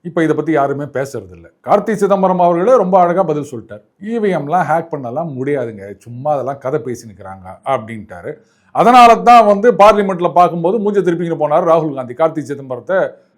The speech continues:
அஹ், பார்க்கவும் இல்ல, கை கொடுக்கவும் இல்ல. ஆனா அதே இடத்துல டெரெக் ஓப்ரியனோட நின்று அதே இடத்துல கை குலுக்கிட்டு போட்டோ எடுத்து ரிலீஸ் பண்ணாரு கார்த்தி சிதம்பரம். அது இன்னொரு விஷயம்.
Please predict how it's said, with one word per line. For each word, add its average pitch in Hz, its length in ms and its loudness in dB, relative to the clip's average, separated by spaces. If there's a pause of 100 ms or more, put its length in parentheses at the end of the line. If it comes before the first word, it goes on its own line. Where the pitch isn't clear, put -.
அஹ், 131 260 -8
பார்க்கவும் 180 400 0
இல்ல, 185 160 0
கை 180 160 -2
கொடுக்கவும் 139 380 -4
இல்ல. 98 140 -18 (760)
ஆனா 196 180 4
அதே 196 480 8
இடத்துல 196 420 2
டெரெக் 190 300 4
ஓப்ரியனோட 170 680 0
நின்று 156 340 2
அதே 180 200 6
இடத்துல 165 340 0
கை 160 220 -2
குலுக்கிட்டு 147 680 -2 (220)
போட்டோ 165 220 -2
எடுத்து 143 380 -2
ரிலீஸ் 143 300 -10
பண்ணாரு 131 200 -8
கார்த்தி 151 300 -2
சிதம்பரம். 123 500 -10
அது 165 180 -2
இன்னொரு 139 260 -10
விஷயம். - 300 -20